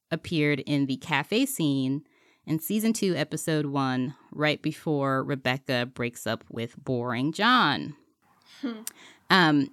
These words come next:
Speaker 1: and in that episode, she has an epiphany,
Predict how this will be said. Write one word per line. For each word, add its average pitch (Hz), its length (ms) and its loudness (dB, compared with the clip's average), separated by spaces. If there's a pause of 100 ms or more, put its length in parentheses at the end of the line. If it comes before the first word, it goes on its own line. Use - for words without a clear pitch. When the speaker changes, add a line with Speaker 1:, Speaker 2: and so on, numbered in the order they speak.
Speaker 1:
and 175 140 6
in 165 160 6
that 262 180 6
episode, - 720 -2 (260)
she - 160 -4
has 165 200 0
an 170 60 2
epiphany, - 560 -6